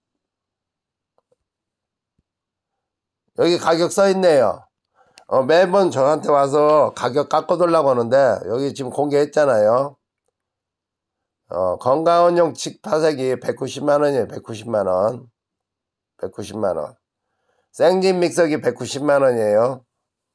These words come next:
어, 유압기, 어, 뭡니까? 유압기 이거 잘못됐네. 어, 지금 많이 올랐어요. 이백삼십만 원이에요. 유압기 이백삼십만 원.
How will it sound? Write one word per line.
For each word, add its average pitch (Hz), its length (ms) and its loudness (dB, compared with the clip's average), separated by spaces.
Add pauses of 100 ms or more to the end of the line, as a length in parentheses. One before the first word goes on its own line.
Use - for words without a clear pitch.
(180)
어, 76 240 -14 (540)
유압기, 170 760 0
어, 76 320 -8 (1200)
뭡니까? 123 380 0
유압기 139 380 0
이거 117 80 -6
잘못됐네. 110 800 -4 (600)
어, 85 360 -2
지금 151 240 -4
많이 139 200 2
올랐어요. 170 460 2
이백삼십만 147 800 -2
원이에요. 113 320 0
유압기 107 320 -6
이백삼십만 104 680 -10
원. 73 100 -14